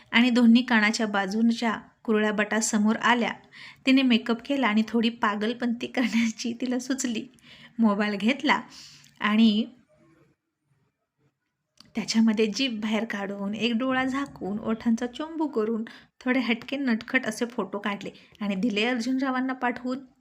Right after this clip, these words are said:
आणि तिच्या तिच्या कामाला लागली. आणि त्यानं काही ते बघितलेच नाहीत. मग ती किचनमध्ये होती आणि तो आला वॉकिंगवरून आणि आंघोळीला गेला.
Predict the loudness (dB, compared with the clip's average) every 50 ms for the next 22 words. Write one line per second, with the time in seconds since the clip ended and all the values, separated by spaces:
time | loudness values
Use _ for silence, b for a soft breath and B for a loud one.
0 | _ _ _ _ 0 0 2 2 2 0 2 2 2 4 2 2 0 -2 -4 -6
1 | -4 -2 -2 -2 -2 -2 -4 -4 -4 -2 -2 -2 -2 -2 -4 -6 -6 -2 -2 0
2 | B B B B B B B B 0 0 0 0 0 2 4 4 4 4 4 2
3 | 0 -2 0 0 0 2 2 0 0 0 0 2 0 0 0 -4 -2 -2 -2 -2
4 | -2 -2 -4 -4 -4 -4 -8 -12 -14 -20 -20 -18 -16 -14 -10 -8 -8 -8 -6 -8
5 | -10 -8 -8 -8 -6 -6 -4 -2 -4 -4 -2 -2 -2 0 0 -2 -2 -4 -8 -8
6 | -4 -2 -2 0 0 0 0 0 0 0 0 -2 -4 -6 -8 -10 -4 -2 -2 -2
7 | 0 2 4 4 4 4 2 0 -2 0 2 4 4 4 2 0 0 0 0 2
8 | 2 2 0 0 -2 -4 -6